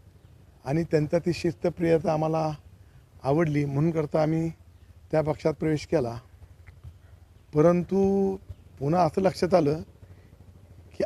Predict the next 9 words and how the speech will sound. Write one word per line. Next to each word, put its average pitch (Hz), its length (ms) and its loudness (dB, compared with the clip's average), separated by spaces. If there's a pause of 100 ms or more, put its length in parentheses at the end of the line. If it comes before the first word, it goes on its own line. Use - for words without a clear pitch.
अध्यक्ष 135 560 4 (600)
केंद्रीय 175 540 4 (540)
शिस्तप्रिय, 160 680 4 (1040)
परंतु 185 560 4
या 175 260 10
राज्यात 180 400 8
मात्र 165 420 4 (1600)
त्या 175 140 10
पक्षामध्ये 175 960 4